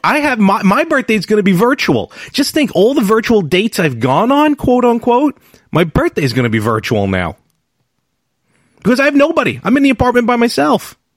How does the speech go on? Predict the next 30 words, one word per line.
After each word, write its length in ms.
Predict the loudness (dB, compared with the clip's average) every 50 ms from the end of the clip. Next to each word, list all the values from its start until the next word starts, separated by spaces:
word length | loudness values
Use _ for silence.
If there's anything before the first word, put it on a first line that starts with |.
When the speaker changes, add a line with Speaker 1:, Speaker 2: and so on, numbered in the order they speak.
| _ _ _ _ _ _ _ _ _ _ _ _ _ _ _ _ -16 -16 -16 -12 -6
Speaker 2:
Yeah, 220 | -4 -2 -2 -2 -4
you, 240 | -4 -2 -2 -2 -2 -6 -10
you're 160 | -4 -2 -2 -2
seriously 420 | 0 0 0 0 0 0 0 0
gonna 160 | 0 0 -2 -2
be 140 | -4 -6
going 320 | -2 0 0 0 0 -2 -2
insane. 540 | -4 -6 -8 -8 -4 -4 -4 -2 -2 -2 -2 -2 -2 -2 -6 -8 -6 -2 0
You're 100 | 2 2
gonna 100 | 2 2
be 100 | 0 2
like, 300 | 2 2 2 0 0 0
uh, 260 | 0 2 2 2 0 -2
Jimmy 280 | -4 -4 -4 -4 -4
Stewart 360 | -4 -4 -2 0 0 0 0
in 60 | -2 -4
the 60 | -4
movie 260 | -4 -2 -2 -2 -2
Rear 200 | 0 0 0 0
Window. 500 | 2 0 0 0 0 0 0 0 0 -2
You're 140 | -4 -4 -6
just 140 | -6 -6 -6
gonna 120 | -4 -4
be 140 | -4 -6 -8 -10 -16 -20 -20 -6 -4
looking 300 | -4 -2 -2 -2 -2 -2
at 120 | -2 -2
your, 140 | -4 -6 -8 -8 -8 -6 -2
your 200 | 0 0 0 0
neighbors 460 | -2 -2 -4 -2 -2 -2 -2 -2 -2
going, 340 | -2 0 0 0 -2 -4